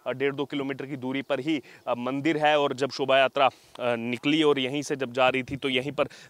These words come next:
निशाना बनाया गया, पथराव किया गया। और ये पहाड़ियों से, ये जो गोलियों के आपने विजुअल्स दे-, अ, वीडियोज़ देखी होंगी, गोलियाँ चल रही हैं, इन्हीं पहाड़ियों से जो है, अ, ये गोलियाँ जो है वो यहाँ पर चलाई गई इन श्रद्धालुओं पर सावन के सोमवार में,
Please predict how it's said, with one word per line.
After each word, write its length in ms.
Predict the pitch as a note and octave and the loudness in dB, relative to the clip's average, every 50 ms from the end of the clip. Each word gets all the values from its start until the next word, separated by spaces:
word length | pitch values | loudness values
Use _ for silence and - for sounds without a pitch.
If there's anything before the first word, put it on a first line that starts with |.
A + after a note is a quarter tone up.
| - | -12
निशाना 380 | B2+ B2 - C3+ B2 B2 C3 C3+ | -10 -6 -2 -2 -2 0 -2 -2
बनाया 280 | C3+ C3 C3 B2+ B2+ B2+ | -2 -2 0 0 0 0
गया, 220 | B2+ C3 B2+ B2+ | 2 2 2 2
पथराव 360 | B2+ - A#2 - C#3 C3 C3 | 0 -2 -4 -2 -2 -2 -2
किया 180 | A#2+ - C#3 C3 | -2 -4 -4 -2
गया। 240 | C3 C3+ C3 C3 B2 - - - - - - | -2 -2 -2 -2 -4 -8 -14 -20 -20 -10 -6
और 140 | D3+ E3 E3 | -4 -4 0
ये 140 | D#3 D#3+ F#3 | 2 2 2
पहाड़ियों 560 | - - D#3 - D#3+ D#3 D#3+ E3 F3 G#3+ G#3 | 2 0 -4 0 2 4 4 4 2 0 -2
से, 180 | F3 - A#2+ - - - - - - | -2 -4 -6 -8 -10 -14 -20 -10 -6
ये 80 | C#3 D3+ | -4 -2
जो 120 | D3 D#3 | -2 -4
गोलियों 380 | C#3 B2 C#3 D3 D3 D#3 D#3 D#3 | -4 -2 -2 0 0 0 -2 -2
के 100 | C#3 D#3 | 0 2
आपने 280 | D3 C#3+ C3+ D3 D3+ D3 | 2 2 2 0 -2 -2
विजुअल्स 420 | C3 C3 B2+ A#2+ C3+ C#3+ C#3 B2+ | -2 -2 -2 0 0 0 0 0
दे-, 200 | A#2 B2+ B2 G2 | -2 -2 0 2
अ, 60 | B2+ | 2
वीडियोज़ 460 | B2+ B2 A#2 A#2 C3 B2+ C3+ C#3 C3 | 2 2 0 -2 -2 0 2 0 2
देखी 240 | A#2+ B2+ B2 - D3 | 2 2 2 2 0
होंगी, 240 | C#3 C3 B2+ C3 C3 | -2 -2 0 -2 -2
गोलियाँ 420 | B2+ A2+ B2 B2 A#2+ B2 C3 C#3 | -2 2 4 4 6 6 6 6
चल 160 | C3 - C3 A#2+ | 6 4 4 4
रही 120 | B2+ C3 | 4 4
हैं, 100 | C3 C3 - - - - - _ - | 4 2 2 -2 -10 -20 -20 _ -8
इन्हीं 180 | C#3 D3 E3 E3+ | -4 -4 -4 -4
पहाड़ियों 460 | C#3 D#3 C3+ C#3 C3 C#3 D3 D3+ D#3 | -4 -4 -2 -2 -2 -2 -4 -6 -8
से 160 | - - C#3+ | -6 -8 -8
जो 120 | B2+ C3 C3+ | -6 -4 0
है, 180 | C#3+ C3+ A#2+ - - - - - - | 2 2 2 0 -4 -14 -10 -2 2
अ, 260 | A#2 A#2+ B2 B2 A#2+ A2+ - - - | 4 6 6 6 4 2 -2 -6 -6
ये 100 | C3 C3 | -6 -4
गोलियाँ 380 | B2+ B2 C3 B2+ C3 C#3 D3 C#3 | 0 0 2 2 2 2 0 0
जो 120 | B2+ B2+ | 0 2
है 120 | C3+ C3 | 2 2
वो 240 | C3 B2 B2+ C3 C3+ | 2 4 4 4 4
यहाँ 180 | B2+ A#2+ B2 B2 | 4 4 2 0
पर 320 | - C#3 B2 A#2 C3 B2 | 2 2 2 2 2 0
चलाई 400 | A#2 - - B2+ A#2+ A#2+ C3 C3+ | 0 0 0 4 4 4 4 4
गई 200 | B2 C3+ C#3 C3 - - - - - | 4 2 2 2 0 -6 -12 -6 -4
इन 140 | B2 B2 B2+ A#2+ - | 0 0 0 2 2
श्रद्धालुओं 540 | C3 A#2+ A#2 A#2 A2+ A#2 B2 C#3 C#3+ C#3 B2 | 2 2 4 4 4 4 4 2 0 0 2
पर 280 | - C3+ C3+ B2+ C3 B2+ - - - - - | 2 2 4 4 0 -2 -4 -8 -20 -14 -4
सावन 340 | - - A#2 A#2 B2+ C3 B2+ | 0 2 2 2 2 2 0
के 100 | C3+ B2+ | 0 0
सोमवार 460 | - C3+ B2 A#2+ B2+ C3 C3+ D3 C#3+ | 0 -2 -2 4 6 6 6 6 4
में, 140 | B2 A2 | 0 -2